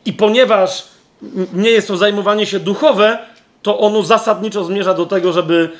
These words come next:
z Biblii zrobić książkę, jakich wiele. I, i, i żeby podważyć jej autorytet i podważyć wiarę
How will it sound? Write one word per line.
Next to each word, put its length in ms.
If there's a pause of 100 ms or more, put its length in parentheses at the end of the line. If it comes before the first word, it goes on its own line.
(140)
z 80
Biblii 320
zrobić 440 (140)
książkę, 580 (360)
jakich 440
wiele. 300 (600)
I, 40
i, 400
i 40
żeby 220
podważyć 800
jej 200
autorytet 640 (200)
i 80
podważyć 600
wiarę 500